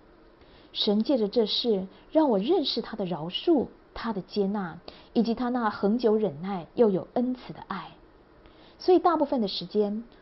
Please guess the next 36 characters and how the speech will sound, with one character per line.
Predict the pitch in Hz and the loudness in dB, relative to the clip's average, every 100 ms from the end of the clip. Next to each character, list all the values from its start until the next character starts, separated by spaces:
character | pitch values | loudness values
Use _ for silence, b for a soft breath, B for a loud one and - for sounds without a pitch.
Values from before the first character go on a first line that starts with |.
| B | B
孩 | - 190 | -4 -2
子 | 196 | -2
出 | - 262 | -4 -2
了 | 233 | 0
问 | 226 190 | 2 -2
题， | - - 160 180 B B | -4 -10 -10 -10 B B
其 | - | -4
实 | 190 202 | -2 -2
是 | - | 0
我 | 185 196 151 | 0 2 0
出 | - - 320 | -2 -4 0
了 | 226 | 0
问 | 196 156 | -2 -6
题。 | - 151 143 170 - - - - B B B - | -12 -10 -12 -16 -20 -20 -20 -20 B B B -2
当 | 220 220 | 0 0
我 | |
们 | 180 170 | -2 -2
祷 | 196 - | -2 -2
告 | 240 208 | -4 -4
寻 | 190 175 214 | -4 -4 -4
求 | 185 175 | -6 -8
他 | - | -6
的 | 262 | -6
时 | 233 175 | -6 -10
候， | - 208 180 B B | -6 -6 -6 B B
我 | - | 2
们 | 214 247 | 2 2
才 | 240 | -4
会 | 190 190 | -6 -6
看 | - 214 | -4 -4
见 | 190 180 | -2 -4
自 | - 190 | -4 -12
己 | 147 | -12
的 | - | -18
错 | - - | -12 -8
误。 | 139 175 156 | -8 -8 -10